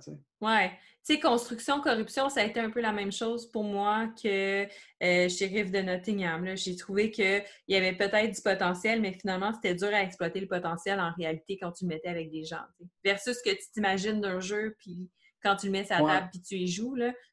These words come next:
Speaker 2: tu te rends compte que, ouais, ok, non, tu sais, ça aurait pu être quelque
Speaker 1: Mais
Speaker 2: chose, mais finalement, euh,
Speaker 1: je suis d'accord pour Sheriff of Nottingham. Moi, moi, comme je te dis, c'est violent, là, ce qu'on fait, mais en bout de ligne, c'est parce que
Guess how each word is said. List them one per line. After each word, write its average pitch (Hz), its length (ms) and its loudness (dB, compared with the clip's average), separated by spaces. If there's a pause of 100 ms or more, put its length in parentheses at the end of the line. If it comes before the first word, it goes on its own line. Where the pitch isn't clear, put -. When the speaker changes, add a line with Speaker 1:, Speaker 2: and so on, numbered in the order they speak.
Speaker 2:
tu - 100 -20
te 208 60 -8
rends 180 140 2
compte 202 260 -2
que, 190 160 2
ouais, 196 380 4
ok, 190 340 -2
non, 175 180 -2
tu 175 80 -8
sais, 190 60 -6
ça 180 180 2
aurait 180 200 0
pu 214 180 -2
être 190 220 2
quelque 175 180 -4
Speaker 1:
Mais 165 60 4
Speaker 2:
chose, 165 240 2
mais 175 200 -8
finalement, 175 360 -4
euh, 175 80 -6 (400)
Speaker 1:
je - 100 -14
suis - 140 -8
d'accord 185 420 2
pour 123 160 -4
Sheriff 131 320 -4
of 123 120 0
Nottingham. 123 360 -4
Moi, 190 160 0
moi, 196 300 0
comme 190 160 2
je - 80 -2
te 165 60 2
dis, 170 200 -2
c'est 151 160 2
violent, 131 480 0
là, 127 140 -2
ce - 80 -20
qu'on 120 160 -8
fait, 175 160 0
mais 156 120 2
en 139 120 6
bout 165 140 0
de 160 100 -6
ligne, 285 160 -2
c'est - 100 -10
parce 135 240 0
que 151 260 0